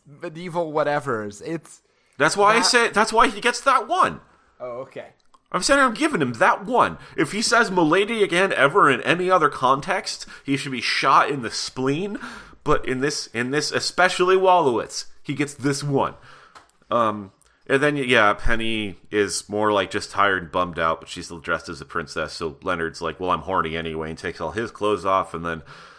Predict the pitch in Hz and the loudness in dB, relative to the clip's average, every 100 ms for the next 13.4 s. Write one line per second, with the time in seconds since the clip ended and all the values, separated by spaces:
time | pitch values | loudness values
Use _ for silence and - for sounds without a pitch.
0 | _ _ - 120 123 113 104 98 92 - | _ _ -6 -4 -2 -2 -2 -6 -6 0
1 | 98 95 92 - 98 85 - - _ _ | 2 2 0 -2 -6 -6 -12 -14 _ _
2 | - 98 98 85 92 92 - 95 90 - | -8 -6 -4 -2 0 -2 -6 -8 -8 -6
3 | 85 82 - 101 95 87 92 95 92 90 | -6 -6 -8 -8 -8 -12 -10 -8 -4 -4
4 | 87 82 85 80 - 92 85 92 98 98 | -4 -6 -10 -10 -8 -6 -6 -4 0 0
5 | 95 95 98 87 101 101 - 101 101 92 | 0 -2 -8 -8 -6 -6 -4 -6 -8 -16
6 | - 87 85 101 110 120 - 143 160 131 | -14 -10 -10 -10 -10 -10 -4 -2 -2 -4
7 | 127 120 117 101 101 95 92 90 98 92 | -2 -2 -4 -6 -6 -4 -4 -2 0 2
8 | 87 90 87 85 80 73 65 76 65 80 | 2 0 0 -2 -4 -4 -6 -6 -10 -10
9 | - 85 78 67 76 - - 67 55 73 | -6 -6 -6 -8 -10 -10 -10 -10 -8 -4
10 | 78 69 82 87 90 101 - 87 82 - | -4 -4 -4 -2 -2 -4 -4 -6 -8 -8
11 | 82 80 - 87 - 65 - - - 170 | -8 -8 -10 -12 -12 -14 -16 -14 -12 -12
12 | - - 120 110 135 147 143 123 117 - | -16 -16 -14 -10 -6 -4 -2 -2 -4 -2
13 | 113 104 101 | 0 0 -2